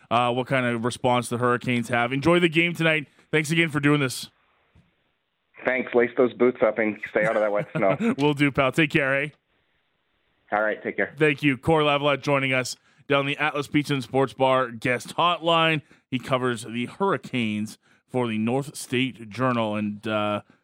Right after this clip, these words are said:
Speaker 1: hearing from a guy that covers the team on a full-time basis saying, "Yeah, I would expect a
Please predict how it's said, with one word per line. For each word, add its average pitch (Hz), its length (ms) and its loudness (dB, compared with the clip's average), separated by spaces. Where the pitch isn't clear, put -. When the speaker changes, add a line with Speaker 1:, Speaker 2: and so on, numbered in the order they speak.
Speaker 1:
hearing 147 320 -2
from 147 160 -2
a 143 40 -4
guy 135 240 2
that 135 220 -2
covers 143 380 0
the 131 80 -4
team 147 260 -2
on 139 80 0
a 135 60 -4
full-time 135 480 -4
basis 135 420 -4
saying, 127 240 -2
"Yeah, 233 140 -2
I 214 40 4
would 196 100 2
expect 165 420 -2
a 143 340 4